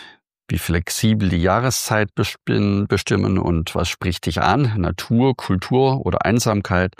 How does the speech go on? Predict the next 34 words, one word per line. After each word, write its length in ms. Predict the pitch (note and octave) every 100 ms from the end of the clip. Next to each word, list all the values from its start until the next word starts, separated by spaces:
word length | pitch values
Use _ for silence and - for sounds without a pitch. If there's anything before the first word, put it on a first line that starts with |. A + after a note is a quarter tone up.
| - - - - - _
was 200 | E2+ E2+
für 160 | - -
ein 100 | F2
Lauftyp 500 | D#2+ G2 - - C3+
bist 300 | C#3 C3 -
du? 220 | D#3 D#3 - _
Das 180 | - -
ist 160 | -
jetzt 180 | - -
für 160 | - F#2
uns 340 | - F#2+ -
nicht 160 | F2+ -
ganz 240 | F#2 A2
so 100 | -
entscheidend, 600 | - A#2+ - B2 D3 C#3
denn 140 | G2
wir 60 | G2
laufen 340 | F2+ F#2+ G#2+
einfach 480 | G#2+ F2+ G2 - F2+ - - - - - - - - _ _ _ _ _ _
langsam 580 | A#2 G#2+ A#2+ F3 D3+ B2
los 440 | G#2+ G#2+ C#3 -
mit 320 | G#2+ G2 - - B2
kurzen 420 | - C#3 - -
Etappen 560 | C#3+ C3 - A#2 B2+ A#2
und 520 | A#2+ G2 F#2 - A#2 -
steigern 560 | F#2+ - F2 F#2 G#2 G2
dann 260 | F#2 F2+ F#2 - -
von 240 | - F#2
Tag 280 | - F2 -
zu 160 | -
Tag, 640 | F#2 - E2+ F2 E2+ - D#2+
ähm, 560 | G2 F2 F2 F2 F#2 -
je 220 | G2 F#2+
nachdem, 540 | E2+ - - E2 E2+